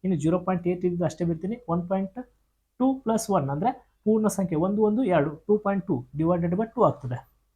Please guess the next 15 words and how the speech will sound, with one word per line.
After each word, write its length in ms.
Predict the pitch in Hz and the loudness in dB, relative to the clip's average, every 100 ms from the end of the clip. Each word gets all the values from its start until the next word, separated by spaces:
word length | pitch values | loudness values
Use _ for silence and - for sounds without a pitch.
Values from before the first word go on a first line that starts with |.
| - | 0
ಹೌದಾ? 320 | 196 302 311 | 2 2 0
Divided 340 | 170 170 151 151 | 0 0 0 -2
by 120 | 220 247 | -4 -4
two. 120 | 123 123 _ _ - | -8 -10 _ _ -4
ಇನ್ನು 160 | 196 226 | -2 0
ನೆಕ್ಸ್ಟ್, 240 | 226 - 254 - _ _ _ 170 | -2 -8 -10 -12 _ _ _ 4
ಆ, 220 | 160 156 | 4 4
ಜೀರೋ 220 | 185 220 | 4 4
ಪಾಯಿಂಟ್ 300 | 226 226 190 | 4 2 2
ಏಟ್ 180 | 208 208 | 0 0
into, 320 | 190 233 190 - _ - | -2 0 -2 -6 _ -4
ಆ, 100 | 160 156 190 | -2 -2 -10
ಇ-, 360 | - _ - | -18 _ -12
ಇ-, 140 | 190 _ 175 | -12 _ 0
ಎಂಟನ್ನ 340 | 196 - 196 | 0 0 0